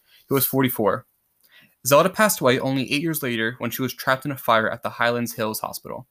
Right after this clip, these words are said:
Originally, the Fitzgerald family asked for Frances to be buried at the family's plot in Saint Mary's Cemetery in Rockville, Maryland, but due to Frances not practicing, uh, Catholicism,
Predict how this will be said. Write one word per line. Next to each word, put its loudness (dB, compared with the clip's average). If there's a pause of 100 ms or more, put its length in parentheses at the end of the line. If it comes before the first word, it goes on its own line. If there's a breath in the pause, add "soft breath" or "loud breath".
(560 soft breath)
Originally, 4
the -8
Fitzgerald 0
family 0
asked -2
for -6
Frances -2
to -16
be -6
buried 0
at -12
the -8
family's 0
plot 0 (240 soft breath)
in 0
Saint -2
Mary's 0
Cemetery 2
in -6
Rockville, 2
Maryland, -2 (360 soft breath)
but 2
due 4
to 0
Frances 0
not 0
practicing, 0 (100)
uh, 6
Catholicism, 0